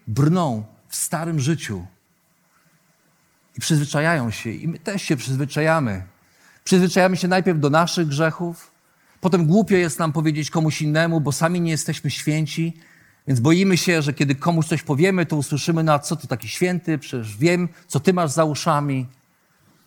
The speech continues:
Paweł pisze, lepiej usunąć ze swego grona osobę, która tak postępuje. Jak to usunąć? Czy nie powinniśmy raczej pomóc takiej osobie?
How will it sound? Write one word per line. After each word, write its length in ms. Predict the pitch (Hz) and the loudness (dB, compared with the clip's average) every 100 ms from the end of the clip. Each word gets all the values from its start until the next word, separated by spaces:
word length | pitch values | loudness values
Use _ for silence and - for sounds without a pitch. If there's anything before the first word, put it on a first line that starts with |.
| _ _ _ _ _ _ _ _ _ _ _ _ _ _ _ | _ _ _ _ _ _ _ _ _ _ _ _ _ _ _
Paweł 200 | - 135 | 0 0
pisze, 580 | 143 139 - 147 135 - | 0 -2 0 2 0 -6
lepiej 240 | 143 160 185 | -4 -2 -2
usunąć 420 | 151 190 202 160 | -2 0 0 0
ze 100 | 151 | -2
swego 280 | - 156 147 | -2 0 2
grona 320 | 151 160 151 | 2 0 0
osobę, 460 | 143 - 196 110 101 | -4 -2 -2 -2 -6
która 280 | - 131 | -6 -6
tak 180 | 131 139 | -4 -6
postępuje. 640 | 135 - 139 117 185 120 92 160 | -8 -6 -6 -4 -2 -2 -2 -4
Jak 180 | 254 - | -6 -8
to 100 | 104 | -12
usunąć? 680 | 95 - 90 76 73 - - _ _ _ _ _ _ _ 151 _ _ _ _ _ _ _ _ _ _ _ _ _ - | -12 -10 -10 -12 -18 -20 -20 _ _ _ _ _ _ _ _ _ _ _ _ _ _ _ _ _ _ _ _ _ -12
Czy 120 | - 165 | -2 0
nie 60 | |
powinniśmy 340 | 185 196 175 190 | 2 0 0 0
raczej 220 | 160 165 | 0 0
pomóc 380 | 147 165 190 - | 2 2 2 -2
takiej 300 | 190 208 185 | -4 -4 -6
osobie? 520 | 175 208 202 247 | -4 -2 -4 -4